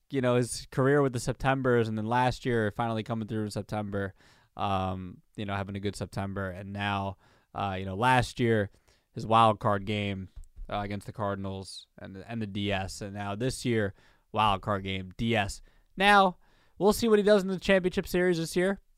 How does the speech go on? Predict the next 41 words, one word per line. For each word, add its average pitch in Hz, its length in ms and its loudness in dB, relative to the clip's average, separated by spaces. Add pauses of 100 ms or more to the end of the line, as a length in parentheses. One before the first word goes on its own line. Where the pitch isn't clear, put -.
(120)
It's - 100 -20
gonna 139 220 0
be 165 120 4
interesting. 160 520 0 (320)
Um, 113 500 -6 (100)
oh, 127 100 0
if 131 180 -2
they 160 120 0
do 156 120 2
get 147 160 2
the 143 80 -4
championship, 131 480 -4
let's 110 120 -8
hope 127 220 -6
we, 143 180 -8
hopefully 147 300 -8
we 160 120 -4
do. 123 220 -2 (540)
Um, 107 400 2
but 120 200 0
that's, - 580 2 (160)
that's 139 220 -2
down 123 220 0
the 110 80 0
line. 101 300 2
Let's 110 160 -4
just, - 260 -4 (340)
Aaron 127 260 2
Nola, 120 440 6 (380)
um, 98 420 -2
you 104 60 -8
know, 101 80 -6
and 135 120 -2
even 151 220 -4
the 147 80 -2
clinchers 147 420 -2
too. 104 280 0 (420)
Last 110 300 -6
year 120 80 0
in 110 100 -2
Houston, 123 480 0